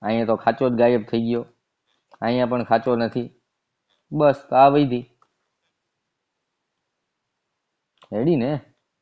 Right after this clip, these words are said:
પછી એક ખાંચો અહીંયા સામે તૈયાર થાય ને એક ખાંચો ઉપર તૈયાર થાય, આખે આખું ખોલીએ તો. ચાલો. એક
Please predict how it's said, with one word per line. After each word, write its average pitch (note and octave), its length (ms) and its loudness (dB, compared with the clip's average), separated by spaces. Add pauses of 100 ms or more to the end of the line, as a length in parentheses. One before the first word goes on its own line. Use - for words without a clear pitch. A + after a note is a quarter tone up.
(100)
પછી C3 260 -4
એક C#3 140 0
ખાંચો G#2+ 200 -2
અહીંયા C3 200 -2
સામે D3+ 280 -2
તૈયાર A2+ 300 0
થાય G#2 140 -6
ને A#2+ 80 -2
એક B2+ 120 -2
ખાંચો G#2 240 -2 (100)
ઉપર C#3 240 0
તૈયાર A#2+ 260 0
થાય, G#2+ 140 0
આખે G#2 180 -2
આખું G2+ 260 -4
ખોલીએ G#2 320 -4
તો. F#2+ 100 -12 (2250)
ચાલો. - 260 -12 (3250)
એક A2 180 -2